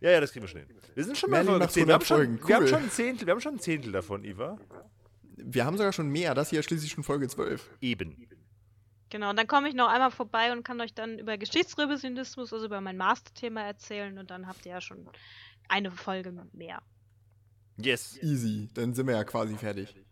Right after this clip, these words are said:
Speaker 3: Genau. Ähm, aber um jetzt nochmal den Kreis zu schließen, wir kommen jetzt mal zurück zur Stadt Hamburg, so,
Speaker 1: Hamburg.
Speaker 3: weil das ist ja ein Hamburger Podcast, so deswegen.
Speaker 2: Ja, da, da war ja noch was. Wir waren ja noch
Speaker 3: Genau.
Speaker 2: mitten im Thema.
Speaker 3: Genau. Ähm, und zwar, es gibt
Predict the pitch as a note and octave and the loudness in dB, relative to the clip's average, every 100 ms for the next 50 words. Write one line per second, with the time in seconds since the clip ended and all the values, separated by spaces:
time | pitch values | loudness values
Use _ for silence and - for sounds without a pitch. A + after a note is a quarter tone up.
0 | - - _ G3+ F3+ E3+ - _ _ _ | -12 -12 _ -16 -14 -14 -18 _ _ _
1 | _ - - - - - - A#3+ A#3+ A#3+ | _ -16 -14 -16 -18 -4 6 8 8 6
2 | - C4+ C#4 D4+ D4+ D4 C4 B3 C4+ C#4+ | 4 6 4 0 -4 -4 -6 -2 0 0
3 | C4+ - D4+ D4+ A#3+ - B3+ C#4+ C4 A#3+ | 2 2 2 -6 -4 -2 0 -2 -2 -6
4 | - A#3 A#3+ A3 - G3 - A3+ A3 F#3+ | -4 -6 -6 -6 -8 -8 -8 -6 -4 -2
5 | A3+ - - _ - G3 A3 G#3+ F#3 F#3 | -2 -4 -10 _ -8 -4 -4 -4 -4 -4
6 | F#3 F3 - G3+ G3 - F#3 F3+ A3+ B3+ | -6 -10 -12 -10 -8 -6 -6 0 2 2
7 | G3+ F#3 - F#3+ - G3 G#3 - - G3 | -2 -2 -4 -10 -10 -10 -10 -10 -12 -12
8 | G3+ - - E3+ C3 B2+ B2+ B2 C3+ C#3 | -12 -14 -6 -2 2 2 2 4 6 6
9 | A#2+ A2+ A2 A2 A#2+ B2+ D3 C3+ B2 - | 6 4 2 0 2 2 2 2 2 2
10 | A3 G3+ B2 D#3 A#2+ A2+ - _ - A3+ | 4 4 2 -2 -4 -6 -12 _ -6 -2
11 | A3 G3+ F#3+ - - - - F3 A#3+ A#3 | 2 2 0 -6 -16 -18 -4 4 6 6
12 | B3 B3 - - A#3+ C4+ - - A3+ A#3+ | 4 -6 -10 -6 -2 -2 -4 -4 4 6
13 | B3 B3+ - A#3 - G#3+ C#4+ - - - | 6 4 0 -8 -8 -8 -8 -8 -14 -14